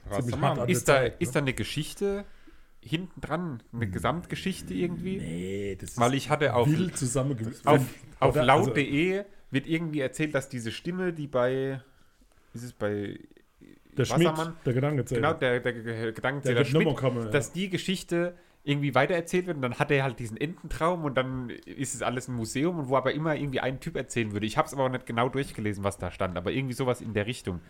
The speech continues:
Speaker 2: Also wir könnten ja
Speaker 3: Aber mir war's auch
Speaker 2: Petrogermanistik, Peter
Speaker 3: viel zu wild.
Speaker 2: Komposition und Joel Drummer vielleicht einladen,
Speaker 1: Das
Speaker 2: mit
Speaker 1: wär
Speaker 2: uns mal drüber zu
Speaker 1: wertvoll.
Speaker 2: diskutieren,
Speaker 1: Ja.
Speaker 2: ob's hier
Speaker 3: Ey, mich würd auch der Entstehungsprozess einfach interessieren, so wie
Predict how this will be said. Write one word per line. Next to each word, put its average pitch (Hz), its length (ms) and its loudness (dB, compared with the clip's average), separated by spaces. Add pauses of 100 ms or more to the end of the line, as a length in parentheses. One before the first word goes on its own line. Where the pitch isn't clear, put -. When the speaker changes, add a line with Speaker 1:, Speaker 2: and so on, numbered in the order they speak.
(120)
Speaker 2:
Also 139 220 4
wir 160 80 8
könnten 170 240 2
ja 160 100 8
Speaker 3:
Aber 139 120 6
mir 165 140 8
war's 156 180 10
auch - 0 -
Speaker 2:
Petrogermanistik, 165 680 4
Peter 165 240 6
Speaker 3:
viel 185 100 6
zu 147 60 2
wild. 156 80 6 (100)
Speaker 2:
Komposition 165 720 4
und 160 500 0
Joel 139 720 4
Drummer 151 480 4
vielleicht 143 340 0
einladen, 127 640 -2 (500)
Speaker 1:
Das 90 160 -6
Speaker 2:
mit 147 100 2
Speaker 1:
wär 127 180 6
Speaker 2:
uns 123 140 0
mal 147 140 2
drüber 151 280 6
zu 147 120 -2
Speaker 1:
wertvoll. 160 100 2 (200)
Speaker 2:
diskutieren, 214 380 0
Speaker 1:
Ja. 117 140 2
Speaker 2:
ob's - 200 -6
hier 131 480 0 (240)
Speaker 3:
Ey, 113 100 -4
mich 127 180 -2
würd 135 140 2
auch 117 80 0
der 117 200 2 (140)
Entstehungsprozess 123 960 -2
einfach 95 240 -4
interessieren, 98 640 -4
so 90 260 -4 (840)
wie 135 640 -4